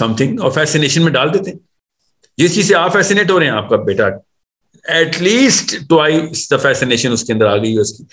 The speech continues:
जिस चीज से आप फैसिनेट नहीं हो रहे, आपका बेटा कभी फैसिनेट होगा ही नहीं। So, it's all about how the standards are set। इसी को तो स्टैंडर्ड्स कह रहा हूं मैं,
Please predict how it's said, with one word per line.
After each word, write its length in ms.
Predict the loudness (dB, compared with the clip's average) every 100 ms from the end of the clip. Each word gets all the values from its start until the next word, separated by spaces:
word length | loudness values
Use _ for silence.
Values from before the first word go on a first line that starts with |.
| -20 -20 -2
जिस 180 | 0 2
चीज 140 | 2
से 60 | 2
आप 160 | 2
फैसिनेट 400 | 2 2 2 2
नहीं 100 | 2
हो 80 | 4
रहे, 120 | 4
आपका 320 | 0 -2 0 2
बेटा 220 | 2 2
कभी 160 | 0
फैसिनेट 380 | 2 0 0 0
होगा 200 | 2 2
ही 60 | 0
नहीं। 120 | -4 -8 -18 _ _ _
So, 220 | 2 2
it's 220 | 2 0 2
all 160 | 4 4
about 280 | 4 2 0
how 320 | -2 2 2
the 80 | 2 0
standards 400 | 0 2 2 2
are 160 | 0
set। 120 | -2 -2
इसी 200 | -2 2
को 100 | 2
तो 120 | 0
स्टैंडर्ड्स 540 | -2 -4 0 2 0
कह 120 | 0
रहा 100 | -2
हूं 80 | -2
मैं, 80 | -8